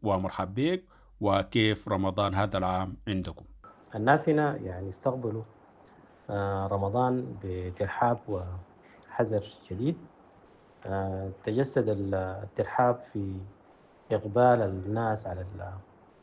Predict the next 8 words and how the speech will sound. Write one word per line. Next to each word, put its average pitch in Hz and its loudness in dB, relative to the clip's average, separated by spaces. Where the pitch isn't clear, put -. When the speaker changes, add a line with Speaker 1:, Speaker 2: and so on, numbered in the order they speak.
Speaker 2:
التسوق 117 2
وتجهيزات، 101 -4
آه، 92 -4
يعني 92 -4
احتياجات 101 0
رمضان 110 0
من 92 -4
السوق. 113 -6